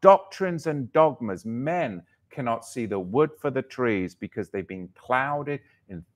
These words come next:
thousands of years of tradition.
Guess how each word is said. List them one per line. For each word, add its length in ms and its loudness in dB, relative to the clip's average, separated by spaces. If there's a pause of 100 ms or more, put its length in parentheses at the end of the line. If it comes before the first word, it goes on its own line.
thousands 600 -8
of 140 -6
years 340 -2
of 240 -20
tradition. 880 -8